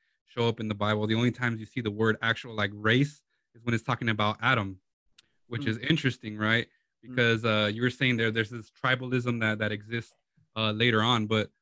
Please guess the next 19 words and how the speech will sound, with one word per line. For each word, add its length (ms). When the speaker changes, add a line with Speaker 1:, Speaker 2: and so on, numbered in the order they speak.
Speaker 1:
it 40
reminded 380
me 120
of 100
a 40
verse 360
found 280
in, 300
uh, 220
Genesis 500
nine 400
six, 420
right? 280
Uh, 180
up 200
until 180
this 180
point, 420
right? 200